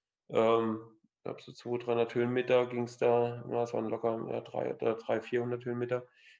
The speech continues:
ging's da schon mal hoch, sehr steil. Ähm, und das war auch sehr,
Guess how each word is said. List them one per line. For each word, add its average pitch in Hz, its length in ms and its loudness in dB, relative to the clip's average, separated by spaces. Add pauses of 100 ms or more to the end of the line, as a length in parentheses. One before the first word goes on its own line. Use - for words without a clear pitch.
ging's 120 220 -6
da 123 100 -2
schon 117 160 -2
mal 110 160 4
hoch, 143 420 4
sehr 123 240 2
steil. - 560 2 (640)
Ähm, 120 300 6
und 123 160 0
das 123 180 0
war 127 200 6
auch 123 200 4
sehr, 113 640 6